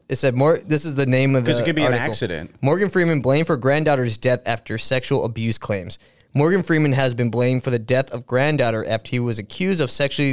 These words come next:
Speaker 1: abusing her when she was a younger," court heard. Uh, i-, in an emotional sentencing of Lamar Davenport, who was found guilty of killing Deanna Hines,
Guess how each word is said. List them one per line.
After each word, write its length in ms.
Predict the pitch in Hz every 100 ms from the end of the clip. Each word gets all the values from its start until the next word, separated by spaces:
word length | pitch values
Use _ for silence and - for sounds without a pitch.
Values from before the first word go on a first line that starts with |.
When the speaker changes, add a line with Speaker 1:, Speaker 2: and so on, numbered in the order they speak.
| 123
Speaker 1:
abusing 460 | 120 127 156 147
her 240 | 120 113 110 - - _
when 120 | 120
she 120 | 120
was 160 | 131 107
a 120 | 110 - -
younger," 400 | 131 127 110 95
court 420 | - 139 127 -
heard. 440 | - 110 90 - - _ _ _ _ _ _ _
Uh, 300 | - 120 104 -
i-, 40 | 101 -
in 80 | 143
an 140 | 131
emotional 440 | 123 139 170 190 165
sentencing 440 | - 139 131 127
of 140 | 95 113
Lamar 480 | 117 117 120 131 127
Davenport, 640 | 117 127 151 123 - 95
who 80 | 120
was 180 | 113 107
found 280 | 123 123
guilty 260 | 120 117 117
of 120 | 104
killing 540 | - 123 120 120 117 113
Deanna 600 | - 117 113 117 123 120
Hines, 680 | - - 131 127 104 110